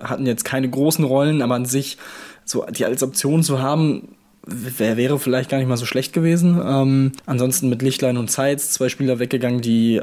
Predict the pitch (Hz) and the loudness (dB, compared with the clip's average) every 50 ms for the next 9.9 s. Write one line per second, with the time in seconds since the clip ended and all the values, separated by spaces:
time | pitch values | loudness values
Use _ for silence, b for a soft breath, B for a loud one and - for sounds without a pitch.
0 | - - 110 120 139 151 147 - - - - - - 107 127 117 - 123 123 131 | -2 -2 0 2 2 2 0 -2 -8 -16 -18 -18 -14 -12 -8 -4 0 0 0 0
1 | 139 - - 151 139 135 131 - - _ _ - 127 123 117 - 104 117 - 135 | 0 -2 -2 0 0 0 0 -2 -8 _ _ -4 -2 0 0 -2 -2 -2 -2 -2
2 | 131 147 156 156 147 139 131 120 135 143 151 143 139 139 139 135 131 135 131 131 | 0 0 0 0 0 0 0 0 0 0 0 0 0 0 2 2 2 0 0 -2
3 | 127 - - - 151 156 160 160 160 151 151 151 - 127 123 123 120 120 120 120 | -2 -4 -2 0 2 2 4 4 2 0 -2 -4 -6 -6 -4 -4 -2 -2 -2 -2
4 | 117 113 117 - - - 117 104 101 98 - _ - - 113 - - - 127 117 | -2 -4 -6 -8 -4 -2 -2 -2 -2 -4 -10 _ -10 -6 -4 -4 -4 -4 -4 -4
5 | - - 131 127 127 127 123 120 127 123 - 123 113 107 - 120 - - 135 147 | -2 -2 0 0 0 -2 -4 -4 -6 -4 -2 -2 -2 -2 -2 -4 -2 -2 0 0
6 | 160 160 B B B B B B B B B B B B B B B B B - | 0 0 B B B B B B B B B B B B B B B B B -6
7 | - - 135 123 120 123 123 139 156 151 147 147 147 143 135 131 131 127 135 123 | -4 -4 -2 -2 0 0 2 2 2 2 2 2 0 0 0 0 0 0 -2 -2
8 | - - 135 135 - 131 113 - 123 117 117 143 143 - 160 151 147 143 - - | 0 -2 -2 -2 -2 -2 -2 -2 -4 -4 -2 -4 -2 0 0 0 0 0 -2 -4
9 | - 131 123 120 120 120 117 117 117 113 113 120 113 - - - - - | -4 -4 -2 0 0 2 2 2 2 2 0 -2 -2 -4 -4 -6 -6 -8